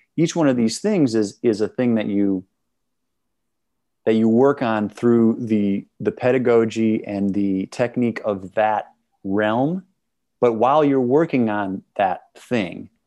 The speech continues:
there's something going on in the connection between how your mind is habitually holding your body, how your mind is forming words with your tongue.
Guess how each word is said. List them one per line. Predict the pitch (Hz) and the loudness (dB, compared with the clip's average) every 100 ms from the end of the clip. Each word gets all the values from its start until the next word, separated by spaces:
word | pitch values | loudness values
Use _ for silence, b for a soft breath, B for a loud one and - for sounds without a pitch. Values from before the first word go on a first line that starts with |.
| _ _ | _ _
there's | - 113 - | 2 2 2
something | 147 139 135 120 | -2 0 0 0
going | 113 107 107 | 0 0 -2
on | 120 110 92 92 - | -2 -4 -6 -8 -10
in | - 107 101 | -4 0 0
the | 95 | -2
connection | - 110 113 113 110 | -4 -2 -2 -4 -4
between | 98 92 107 98 | -4 -4 -6 -6
how | 90 104 | -4 -2
your | 104 101 | 0 -2
mind | 95 98 104 104 95 | -2 -2 -2 -2 -6
is | - 95 90 - _ _ _ - | -6 -8 -8 -16 _ _ _ -6
habitually | 107 120 120 110 101 | 0 0 2 0 0
holding | - 123 120 113 110 | -4 0 2 2 0
your | 107 | 0
body, | 104 104 92 - _ _ _ _ _ | 0 2 0 -6 _ _ _ _ _
how | - 104 101 98 98 95 - _ | -4 0 2 2 2 -2 -10 _
your | 110 104 | 0 0
mind | 107 107 | 0 0
is | 107 - | -4 -6
forming | - 127 127 117 | -2 0 2 4
words | 120 131 92 | 4 4 2
with | 95 90 | -4 -6
your | 98 | -4
tongue. | 92 - 110 87 | -6 -6 -8 -8